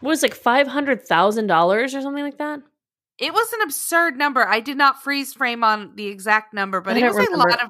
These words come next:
Speaker 2: money.
Speaker 1: Let's just call it six billion. So Billy offers Harlan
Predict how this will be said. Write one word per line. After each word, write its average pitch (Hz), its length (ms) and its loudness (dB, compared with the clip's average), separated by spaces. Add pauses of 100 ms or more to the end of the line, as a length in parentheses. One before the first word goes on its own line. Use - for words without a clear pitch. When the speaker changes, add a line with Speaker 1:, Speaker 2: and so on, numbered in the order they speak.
Speaker 2:
money. 165 260 -4 (180)
Speaker 1:
Let's 339 220 0
just 359 180 -2
call 320 180 4
it 226 100 -2
six 226 280 -2
billion. 185 500 -2 (360)
So 262 220 0
Billy 311 340 0
offers 220 560 2 (260)
Harlan 233 540 2